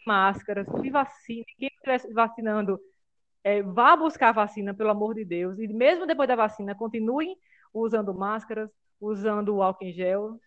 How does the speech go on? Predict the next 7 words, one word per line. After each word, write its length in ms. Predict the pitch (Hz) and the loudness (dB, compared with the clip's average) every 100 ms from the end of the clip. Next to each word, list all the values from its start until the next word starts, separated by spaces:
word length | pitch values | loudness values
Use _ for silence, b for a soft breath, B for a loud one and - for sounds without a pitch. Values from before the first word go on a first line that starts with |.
| - | -12
e 300 | 196 208 220 | -8 -6 -4
mantendo 640 | 214 208 208 208 226 226 | -4 -4 -4 -2 -4 -4
o 360 | 202 196 208 220 | -6 -4 -4 -6
distanciamento, 720 | 214 220 214 247 233 170 170 | -8 -8 -8 -8 -8 -10 -10
né? 160 | 175 196 | -10 -10
Assim, 240 | 202 165 _ | -10 -16 _
tentando 500 | - 190 196 202 233 | -14 -10 -8 -6 -6